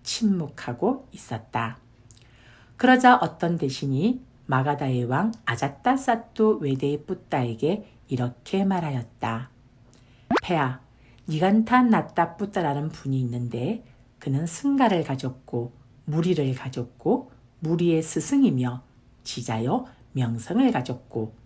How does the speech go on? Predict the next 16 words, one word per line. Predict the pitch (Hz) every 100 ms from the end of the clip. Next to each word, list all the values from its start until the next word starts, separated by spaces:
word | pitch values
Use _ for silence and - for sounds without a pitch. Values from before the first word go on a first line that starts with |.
| - - - -
교단의 | 131 147 160 220
창시자요 | - 247 226 196 127 120 117 123 - - - - -
많은 | 170 165 196 240
사람에 | 240 202 190 190
의해서 | 170 135 135 131 170 190 - - -
사도로 | - - 131 - 131 -
인정되며 | 180 196 208 202 160 123 135 226 254 - - -
노련-, | 143 147 156 147 - -
노련하고 | 135 131 175 170 135 135 202 302 - _ -
출가한 | - 302 285 285 226 160
지 | 135 -
오래되었으며 | 170 175 139 123 120 - 120 113 151 254 - - - _ 139
연로하고 | 135 131 147 214 139 123 120 113 - -
삶의 | - - 127 123 139 -
완숙기에 | 156 151 175 - 175 - 165
이르렀습니다. | 151 147 165 - 123 117 123 117 113